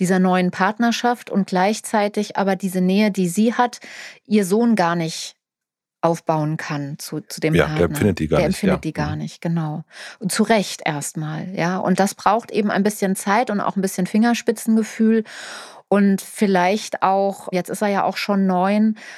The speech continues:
Speaker 1: wenn das alles beachtet wird, was wir jetzt hier so auch ein bisschen an Gedanken reingebracht haben, ja, so die Sicherheit und den eigenen Raum, Perspektivwechsel, Tempo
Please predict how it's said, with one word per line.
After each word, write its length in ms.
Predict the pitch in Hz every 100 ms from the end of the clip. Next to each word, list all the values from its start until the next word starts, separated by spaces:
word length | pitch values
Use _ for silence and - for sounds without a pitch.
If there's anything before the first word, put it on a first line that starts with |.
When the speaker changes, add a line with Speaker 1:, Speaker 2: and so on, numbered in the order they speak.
| - - -
Speaker 1:
wenn 640 | 170 175 185 196 196 190 -
das 200 | 180 -
alles 300 | 190 214 -
beachtet 560 | - - - 254 233
wird, 280 | 208 202 -
was 200 | 185 -
wir 80 | 185
jetzt 220 | 185 -
hier 180 | - 190
so 140 | 185
auch 140 | 143 196
ein 60 |
bisschen 220 | 196 -
an 140 | 139 190
Gedanken 400 | 185 175 190 185
reingebracht 800 | 170 214 226 202 - 185 - -
haben, 360 | 170 180 180
ja, 180 | 180 202
so 120 | 196 180
die 120 | 180
Sicherheit 720 | 190 220 196 185 180 180 185
und 140 | - 175
den 120 | 175
eigenen 380 | - 165 180 180
Raum, 380 | 160 170 180 180
Perspektivwechsel, 1160 | 175 - 175 - 208 - 175 170 - 170 165 160
Tempo 720 | - 208 226 247 233 269